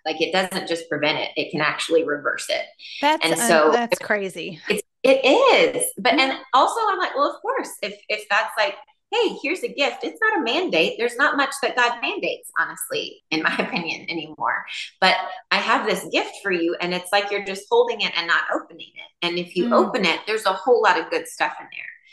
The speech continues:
Speaker 1: And that's really what meditation is to me.
Speaker 2: That's, that's so cool. I loved during our session when you, you talked about the science behind it all.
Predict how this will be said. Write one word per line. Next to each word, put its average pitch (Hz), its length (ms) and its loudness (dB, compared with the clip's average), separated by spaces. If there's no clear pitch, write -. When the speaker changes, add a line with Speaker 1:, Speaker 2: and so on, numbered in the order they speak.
Speaker 1:
And 170 100 -2
that's 175 240 2
really 180 200 0
what - 160 -2
meditation 143 480 -10
is - 220 -14
to - 100 -18
me. - 180 -20
Speaker 2:
That's, 247 540 -2
that's 233 280 0
so 226 140 2
cool. 208 540 0
I 254 100 4
loved 220 720 4
during 220 340 2
our 202 160 0
session 202 600 -6
when 220 320 -4
you, 208 460 -4
you 233 200 2
talked 233 320 2
about 214 240 2
the 196 80 -10
science 175 480 -8
behind 175 320 -10
it - 80 -12
all. - 340 -10